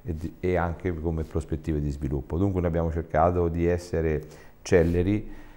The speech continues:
veloci, eh, facendo una legge, eh, secondo me buona, facendo una legge che dà delle certezze nel rispetto delle leggi, delle norme e c-, e come diceva anche il collega, mh, facendo delle anticipazioni anche a livello paesaggistico che abbiamo garantito anche una ricostruzione fatta con dei livelli,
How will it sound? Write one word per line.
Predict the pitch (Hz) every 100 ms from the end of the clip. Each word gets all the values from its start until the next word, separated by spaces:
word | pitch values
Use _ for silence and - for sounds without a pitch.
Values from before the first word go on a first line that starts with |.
| -
veloci, | - 80 90 82 73 - 101 101 - -
eh, | 53 50 50 50
facendo | 71 - 85 95 87
una | 87
legge, | 85 85 82 85 80 -
eh, | 67 -
secondo | 80 80 85
me | 90
buona, | 78 95 80 78 95 107 - - -
facendo | - 85 95 90
una | 85
legge | 85 85 80 82 78 -
che | - 82
dà | 87
delle | 85 80
certezze | 80 101 - - 82 - 82
nel | 82
rispetto | 82 - 85 -
delle | 85 85
leggi, | 85 73 71 82
delle | 82 95
norme | 78 71 82 90
e | -
c-, | 85 - -
e | -
come | - 87
diceva | 80 85 82
anche | 76 -
il | 78 73
collega, | - 98 82 76 82 85
mh, | - - - - - - -
facendo | - 82 98 92
delle | 90
anticipazioni | 87 85 85 85 87 - 92 85
anche | 82 85
a |
livello | 87 90 85
paesaggistico | 80 82 101 95 78 73 85 82
che | 78
abbiamo | 76 87 85
garantito | 90 90 90 87 80 78 82
anche | 80 - 82
una |
ricostruzione | 80 80 82 76 87 - 78 80
fatta | 76 73 - 80
con | 85 82
dei | 80
livelli, | 82 71 69 71 76